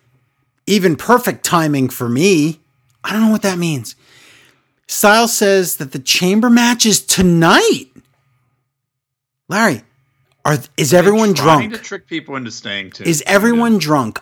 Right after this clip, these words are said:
Speaker 1: I don't even think any of these mistakes were on purpose. Not one. Jeff Hardy comes out and they say, "A preview for Elimination Chamber is next." Oh, I knew the Chamber wasn't tonight. Why?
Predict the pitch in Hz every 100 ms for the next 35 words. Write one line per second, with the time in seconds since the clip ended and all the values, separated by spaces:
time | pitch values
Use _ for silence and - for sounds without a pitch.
0 | - 156 196 262 247 196 160 - 160 143
1 | - 156 156 131 131 113 113 - 120 95
2 | - 113 104 104 104 92 92 - - _
3 | 131 139 139 - 120 107 98 80 _ _
4 | _ _ _ _ _ _ _ _ _ _
5 | _ _ _ _ _ - 180 226 - 196
6 | 185 151 156 127 110 101 - _ _ _
7 | _ - 156 165 - 165 131 - _ -
8 | - - 214 294 156 151 120 160 185 220
9 | 226 254 - - 156 139 120 117 113 170
10 | 226 113 - - - _ _ _ _ _
11 | _ - 196 190 110 87 - _ _ _
12 | _ _ _ _ _ _ 190 220 311 349
13 | 160 - 190 175 160 151 131 127 135 131
14 | 151 165 294